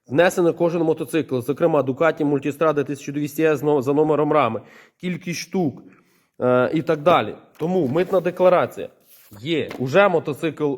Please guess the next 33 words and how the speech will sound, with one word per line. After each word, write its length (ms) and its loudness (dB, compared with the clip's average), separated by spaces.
розмитнений. 720 -2
Далі. 380 2
З 120 -14
Японії 420 2
ось 160 2
такий 280 -6
документ, 640 0
ну, 220 -4
це 140 0
не 100 2
техпаспорт, 760 -2
а 80 2
документ 400 -2
прирівняний 460 0
до 120 0
нього, 400 2
скажімо 320 -4
так, 120 -2
техталон, 760 2
де, 300 0
знову 280 0
ж 60 -10
таки, 180 -10
він 220 -2
з 60 -8
водяними 540 2
знаками, 520 -4
дорогі 280 -6
друзі, 260 -6
це 140 -4
не 100 -4
просто 380 -4
папірець, 600 -2